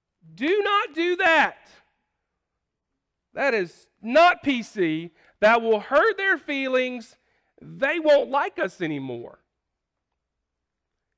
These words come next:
And Paul's not telling us to love people by hitting them over the head with the truth.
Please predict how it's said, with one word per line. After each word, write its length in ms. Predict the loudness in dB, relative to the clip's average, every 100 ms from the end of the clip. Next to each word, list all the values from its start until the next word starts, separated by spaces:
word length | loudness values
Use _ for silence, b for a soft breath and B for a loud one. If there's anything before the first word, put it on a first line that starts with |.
| _ _ _ _ -6
And 220 | -6 -6
Paul's 420 | -10 -10 -10 -8
not 260 | -6 -6 -8
telling 400 | -10 -10 -6 -4
us 380 | -4 -6 -10 _ _ _ _ _
to 80 | -8
love 440 | 0 2 2 -2
people 380 | -8 -6 -6 -6
by 240 | -4 -4
hitting 320 | -6 -10 -8 -6
them 200 | -6 -6
over 260 | -8 -8
the 140 | -12 -10
head 300 | -8 -8 -10
with 160 | -16
the 60 | -18
truth. 520 | -16 -12 -8 -8 -12